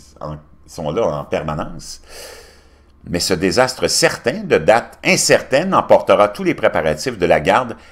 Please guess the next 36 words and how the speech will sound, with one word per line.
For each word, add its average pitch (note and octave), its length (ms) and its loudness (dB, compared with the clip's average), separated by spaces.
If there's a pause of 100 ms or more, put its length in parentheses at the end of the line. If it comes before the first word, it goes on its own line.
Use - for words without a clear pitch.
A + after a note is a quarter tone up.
(120)
ainsi F2 220 -6
qu'à F#2 100 -2
peu E2+ 120 -4
près G2 160 -4
tout - 120 -12
le A2+ 100 2
reste, - 560 -4 (840)
et D2+ 140 -6
les D#2 280 -2
autres A#2 340 2
sablières E2 840 0 (100)
et D#2+ 80 -10
plaines G#2+ 500 -2 (460)
alluviales G2+ 600 2
le D#2 100 0
long G2 200 0
de D#2+ 60 -10
la D#2 100 -2
côte - 460 -2 (540)
de D2 100 -14
Washington, F#2 560 2
parce D#2 200 -10
qu'on D2 180 -6
essaie E2+ 320 -6
de D2 220 -12 (420)
préparer D2 400 -10
des C#2+ 180 -12
espèces D2 320 -12
de, C2 200 -12 (320)
de C#2+ 120 -6
murets, D2+ 540 -4
ou D2 180 -6
de... B1+ 280 -12 (360)
Mais - 100 -20
ce - 180 -14
sera - 400 -8